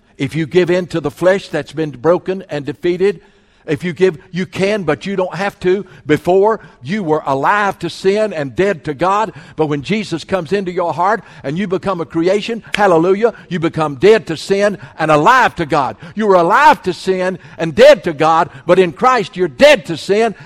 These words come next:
and alive to God. You don't have to sin. I love Romans six, it says, listen at verse seventeen.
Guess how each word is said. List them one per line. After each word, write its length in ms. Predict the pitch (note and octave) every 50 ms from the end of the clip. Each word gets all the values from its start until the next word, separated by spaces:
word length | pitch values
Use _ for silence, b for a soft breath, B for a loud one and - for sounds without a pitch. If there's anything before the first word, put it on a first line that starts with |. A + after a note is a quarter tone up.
| B B B
and 160 | C4+ D4+ D#4
alive 480 | C#4+ D4+ E4 F4 E4+ D4+ A#3+ F3+ - -
to 100 | E3 C#3+
God. 340 | A2+ C3+ A2+ D#2 B1+ - - _ _ _ _ _ _ _ _ _ _ _ _ _ _ _ _ _ _ _ _ _ _ _ _ _ _ _ _ _ _ _ -
You 140 | D#3+ E3+
don't 140 | F3+ E3 D3+
have 160 | D3+ D3 -
to 80 | - E3+
sin. 340 | - - - - - - - _ _ _ _ _ _ _ _ _ _ _ _ _ _ _ _ _ _ _ _ _ _ _ _ _ _ _ _ _ _ _ _ _ _ _ _ _ _ _ _ _ _ _ _ _ _ _ _ _ _ _ -
I 80 | C#3
love 240 | C#3+ D3+ D3+ C#3+ A#2+
Romans 340 | C#3 D3 D3 C#3 C3 A#2+ A2
six, 340 | - - D#3 D3 - - C#3
it 100 | C3+ -
says, 420 | - C#3+ C3+ C3+ C3+ C#3+ - - _ _ _ _ _ _ _ _ _ _ _ _ _ _ _ _ _ _ _ _ _ _ _ _ _ _ -
listen 260 | E3 D#3+ C#3+ - C#3
at 60 | C3
verse 240 | G#2+ B2 A#2+ A2 -
seventeen. 600 | - B2 F#2 G#2+ G#2+ G2 - G#2+ G2 F2 D#2+ E2+